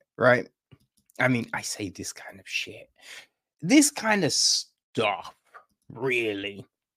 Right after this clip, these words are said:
You know what I mean? It, it, it, it's just that, um, that style of film,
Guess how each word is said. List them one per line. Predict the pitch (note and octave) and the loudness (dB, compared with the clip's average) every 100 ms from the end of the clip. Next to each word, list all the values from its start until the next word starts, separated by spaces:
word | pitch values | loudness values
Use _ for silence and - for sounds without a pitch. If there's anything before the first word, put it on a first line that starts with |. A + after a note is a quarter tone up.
| _ _ _ | _ _ _
You | A#2+ | 8
know | C#3 | 12
what | D#3 | 12
I | D#3+ | 12
mean? | F#3 F#3 F3+ _ _ _ _ - | 10 8 4 _ _ _ _ 2
It, | D3 - | 4 4
it, | C#3+ - | 2 4
it, | C#3+ C#3+ C#3+ | 2 2 2
it's | D3 D3+ - | 2 2 -2
just | - E3+ - - | 4 4 4 2
that, | C3 C#3+ C3 - | 8 10 8 6
um, | B2+ B2+ B2 A#2+ A#2+ A#2 A2+ F#2 F#2 D2+ - - _ _ _ _ _ _ _ _ _ _ - - - - | 4 6 6 4 2 0 -2 -4 -6 -8 -12 -20 _ _ _ _ _ _ _ _ _ _ -20 -20 -6 -2
that | C#3 | 0
style | - - - F3+ A#3+ D4+ | 0 -2 6 8 10 10
of | F#3 | 8
film, | - - C3 C3+ B2 G#2 E2+ F2 - | 4 2 8 8 8 6 2 -4 -12